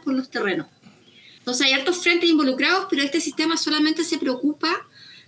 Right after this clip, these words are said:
de tener una vista online del, de los factores importantes, que es la situación que hay en, en el terreno, dónde están los recursos, es decir, dónde están las brigadas, las personas, los aviones, las fuentes de agua, los caminos,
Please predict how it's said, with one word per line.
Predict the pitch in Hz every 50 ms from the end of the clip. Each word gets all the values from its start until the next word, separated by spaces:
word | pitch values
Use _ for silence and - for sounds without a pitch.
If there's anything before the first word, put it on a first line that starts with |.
| _ _
de | - 220
tener | 220 226 233 240 262 262 285
una | 285 277 269 262
vista | 262 269 262 - - - 285 285 294 294 302 277 240 226
online | 220 214 202 208 226 233 254 294 311 349 403 349 226
del, | 240 233 233 226 - - 196
de | 190 208 202 196 190 185 175
los | 208 202 202
factores | - 214 208 - 220 214 220
importantes, | 214 202 202 220 220 - 330 349 349 349 302 285
que | 254
es | 233 226 220 214
la | 196 196
situación | - - - 190 - - 226 233 262 254
que | 277 277 269 277 -
hay | - 247 262 262
en, | 247 240 240 -
en | 233
el | 226 233 -
terreno, | 262 254 269 294 311 302 294 302 320 349 349 - - - -
dónde | - 240 277 277 285
están | 277 - 262 254 294 311
los | 320 320 339
recursos, | 311 302 311 339 320 311 - 330 330 311
es | 262
decir, | 247 233 - 269 262
dónde | 247 247 247 247
están | 247 - - 247 247 254 269 262 - - - - -
las | 208 202
brigadas, | 190 196 202 202 240 262 269 277 277 277 277 269 254
las | 247 214
personas, | 208 208 - - 262 254 254 247
los | 226 202
aviones, | 202 208 247 262 262 226
las | 214 202
fuentes | 220 202 - 214
de | 202 233
agua, | 254 262 254 233
los | 220 208
caminos, | - 196 196 233 277 311 311 320 349 - - - - -